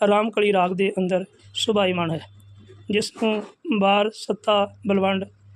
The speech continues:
ਦੀਵਾਰ ਕਿਹਾ ਜਾਂਦਾ ਹੈ। ਗੁਰੂ ਅਰਜਨ ਦੇਵ ਜੀ ਨੇ ਸਿੱਖੀ ਦੇ ਪ੍ਰਚਾਰ ਵਾਸਤੇ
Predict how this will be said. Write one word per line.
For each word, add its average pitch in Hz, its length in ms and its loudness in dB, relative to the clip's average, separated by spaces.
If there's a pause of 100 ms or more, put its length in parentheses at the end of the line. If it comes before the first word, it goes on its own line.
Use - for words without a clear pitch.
(340)
ਦੀਵਾਰ 190 300 2
ਕਿਹਾ 190 220 -2
ਜਾਂਦਾ 170 240 -2
ਹੈ। - 60 -8 (960)
ਗੁਰੂ 226 220 2
ਅਰਜਨ 233 240 0
ਦੇਵ 214 160 0
ਜੀ 208 100 -2
ਨੇ 208 240 0 (160)
ਸਿੱਖੀ - 420 -4
ਦੇ 220 120 0
ਪ੍ਰਚਾਰ 196 420 0
ਵਾਸਤੇ 202 440 0